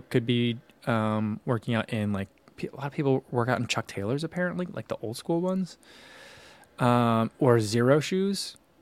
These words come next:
And he likes, the, he thinks those, those are okay. He prefers the Zero shoes, though, 'cause it allows your foot to balance itself better.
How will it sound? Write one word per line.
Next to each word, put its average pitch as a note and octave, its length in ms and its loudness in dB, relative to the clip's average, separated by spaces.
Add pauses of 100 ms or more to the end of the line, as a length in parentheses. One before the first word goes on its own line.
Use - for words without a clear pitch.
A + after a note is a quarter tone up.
(160)
And A2+ 100 -10
he D#3+ 100 0
likes, D#3 200 0
the, - 120 -10
he C#3 100 -4
thinks D#3 240 -2
those, A#2+ 140 0
those G#2 280 -2
are G2 100 0
okay. G2 200 -4
He A#2+ 120 0
prefers A#2 360 0
the G#2 80 -2
Zero G#2+ 300 0
shoes, - 320 -8
though, A2 240 -8 (260)
'cause G#2 160 -4
it A2 140 -4
allows G#2+ 260 -4
your G2 100 -6
foot - 300 -2 (200)
to G2 340 -6 (300)
balance A2+ 420 -2
itself - 340 -12
better. - 280 -10